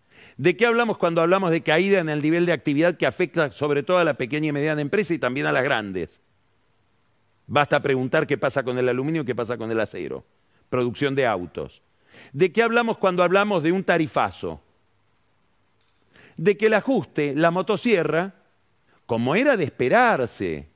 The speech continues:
era la verdad, lo demás era una ilusión, un discurso de campaña, cae sobre la sociedad.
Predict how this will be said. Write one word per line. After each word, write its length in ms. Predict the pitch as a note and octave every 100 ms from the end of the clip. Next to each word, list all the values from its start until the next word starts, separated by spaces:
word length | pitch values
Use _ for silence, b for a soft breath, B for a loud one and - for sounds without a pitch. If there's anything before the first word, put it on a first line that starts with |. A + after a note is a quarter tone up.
| -
era 240 | G3 A3+
la 140 | E3+
verdad, 680 | B2 A#2 C3 G3+ E3+ G2 D2 _ _ _ _ _ _ -
lo 120 | C3+
demás 320 | D3 E3 G#3+ -
era 140 | D#3
una 160 | B2+ B2
ilusión, 520 | B2 B2 - G3+ D#3
un 120 | B2
discurso 480 | A#2 - F3 B2+ A#2
de 100 | A2+
campaña, 680 | D3 D3 B2 G#2 G#2+ A#2+ C3+ b b b b
cae 240 | - A#3 C4
sobre 320 | G3+ D3+ C#3
la 120 | B2+
sociedad. 760 | - B2 B2+ D#3 E3+ F#2+ C2+